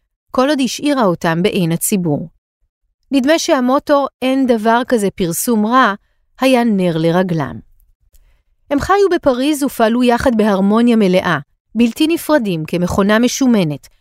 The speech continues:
דו-ראשית, חוץ מדבר יסודי אחד שהבדיל ביניהם.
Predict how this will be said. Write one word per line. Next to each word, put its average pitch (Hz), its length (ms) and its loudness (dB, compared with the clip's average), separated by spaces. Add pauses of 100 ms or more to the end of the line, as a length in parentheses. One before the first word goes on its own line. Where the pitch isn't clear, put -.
(160)
דו-ראשית, 247 720 -4 (500)
חוץ - 480 -2
מדבר 180 440 0
יסודי 196 540 0
אחד 160 300 -2
שהבדיל 196 480 0
ביניהם. 151 480 -4